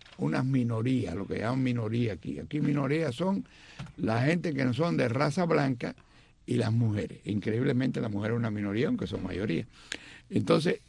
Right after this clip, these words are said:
Eduardo Pérez tiene dos cosas. No es blanco y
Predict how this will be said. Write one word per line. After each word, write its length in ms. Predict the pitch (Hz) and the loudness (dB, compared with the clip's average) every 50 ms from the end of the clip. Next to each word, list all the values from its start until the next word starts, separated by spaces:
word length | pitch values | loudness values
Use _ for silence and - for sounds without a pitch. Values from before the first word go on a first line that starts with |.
| _ _ - | _ _ -2
Eduardo 360 | 123 131 143 185 196 214 - | 0 2 2 2 2 0 0
Pérez 320 | 156 202 214 202 202 175 | 0 0 2 2 0 0
tiene 200 | - 151 160 156 156 | 0 0 0 2 2
dos 180 | 151 139 - | 0 0 -2
cosas. 300 | - - - - - - - - - _ _ _ _ _ _ _ _ _ _ _ _ _ _ _ - | -4 -8 -10 -10 -12 -16 -20 -20 -20 _ _ _ _ _ _ _ _ _ _ _ _ _ _ _ -6
No 180 | - 101 135 | -2 0 0
es 60 | 180 | 2
blanco 420 | 202 202 208 196 190 - - 202 311 - _ _ _ _ _ _ _ _ _ _ - - - _ _ - | 2 2 2 2 0 -2 -4 -8 -10 -12 _ _ _ _ _ _ _ _ _ _ -20 -20 -20 _ _ -2
y 340 | - 127 135 156 - - | 0 2 2 0 0 -4